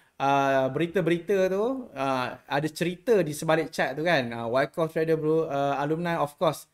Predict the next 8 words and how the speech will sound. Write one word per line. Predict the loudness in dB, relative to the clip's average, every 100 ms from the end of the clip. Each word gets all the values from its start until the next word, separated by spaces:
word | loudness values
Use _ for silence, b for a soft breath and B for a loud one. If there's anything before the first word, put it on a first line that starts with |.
| _ _
they | -2 0
know | 2 0 0
the | 0
story | -2 0 2 0 -2 -2
and | -2 -2 0
they, | 0 0
uh, | 0 0 0 -2 -4 B B -6
uh, | -2 0 0 -2 -2 -4 -6 -8